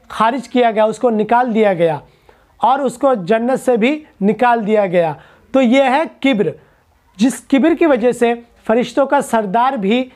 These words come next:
जन्नत से निकल सकता है। तो हम इंसान क्या है, हमें तकब्बुर ज़ेब नहीं देता। और तकब्बुर एक ऐसी बुरी बला है जो अच्छे अच्छे इंसान को भी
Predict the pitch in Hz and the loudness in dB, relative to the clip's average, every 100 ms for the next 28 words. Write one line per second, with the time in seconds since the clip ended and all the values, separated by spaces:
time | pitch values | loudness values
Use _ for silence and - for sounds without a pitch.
0 | _ _ _ 160 226 254 269 285 226 220 | _ _ _ -2 0 0 0 -2 0 0
1 | 285 269 240 240 214 196 196 196 _ - | -2 -2 -6 -2 0 0 -2 -8 _ -2
2 | 196 277 240 233 - 247 262 247 214 165 | -2 -2 -2 -2 -2 -2 -2 -2 0 0
3 | 156 139 - _ - 170 226 - 220 240 | -4 -8 -20 _ -6 -2 -2 -2 -2 -2
4 | 190 247 160 208 233 214 190 226 214 214 | -2 -4 -2 -2 -2 -2 0 0 0 0
5 | 196 170 - - - _ - - 233 262 | -2 -2 -10 -20 -20 _ -20 0 0 2
6 | 269 247 254 269 294 294 240 254 311 240 | -2 -2 -2 0 0 0 -2 0 0 0
7 | 190 247 269 233 233 226 190 220 - - | 2 2 2 2 2 2 0 -2 -4 -18
8 | - 170 269 233 226 - 285 254 285 254 | -6 -2 0 -2 -4 -2 -2 0 0 2
9 | 220 254 262 247 247 214 247 | 2 0 0 0 -2 0 -2